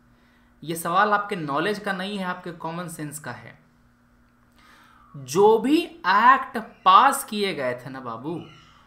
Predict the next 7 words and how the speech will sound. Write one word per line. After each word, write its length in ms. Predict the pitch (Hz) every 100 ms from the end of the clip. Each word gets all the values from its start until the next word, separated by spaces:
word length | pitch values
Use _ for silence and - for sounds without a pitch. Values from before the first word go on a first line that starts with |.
| _
जो 360 | 143 135 160 180
भी 140 | 202
एक्ट 540 | 277 - 175 196 - - -
pass 340 | 156 196 208 -
किए 220 | 156 131
गए 220 | 113 107 104 -
थे 240 | 156 190